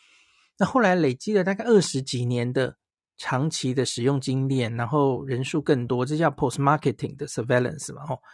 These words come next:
那他在那次会议里，当然我没有看到实际的文献发表，吼，很可能是没有，没有英文的，<laughs> 所以我找不到，吼。可是在那个记录里面，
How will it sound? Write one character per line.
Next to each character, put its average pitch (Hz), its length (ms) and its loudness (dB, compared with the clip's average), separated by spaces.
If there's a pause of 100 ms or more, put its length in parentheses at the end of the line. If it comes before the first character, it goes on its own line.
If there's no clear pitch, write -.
(1040)
那 160 340 4
他 180 420 2 (320)
在 175 240 2
那 180 160 2
次 165 160 0
会 165 180 4
议 147 140 4
里， - 260 -10 (120)
当 190 120 2
然 175 80 6
我 147 80 6
没 139 140 4
有 165 100 4
看 156 240 -2
到 151 160 4
实 127 240 -6
际 147 240 -4
的 123 160 0
文 120 160 0
献 135 240 0
发 123 200 0
表， 120 200 -6
吼， - 180 -10
很 151 200 -4
可 151 140 2
能 131 200 2 (200)
是 160 260 -2
没 135 200 2
有， 135 280 -2 (580)
没 135 140 -2
有 131 140 0
英 139 160 0
文 110 180 0
的， - 200 -6
<laughs> - 0 -
所 - 200 -10
以 151 60 6
我 131 120 6
找 - 160 -2
不 147 120 -12
到， - 200 4
吼。 131 140 -4 (580)
可 135 120 -4
是 165 100 -2
在 170 180 4
那 175 280 2
个 135 280 4 (420)
记 170 220 4
录 151 220 6
里 - 160 -4
面， 143 380 0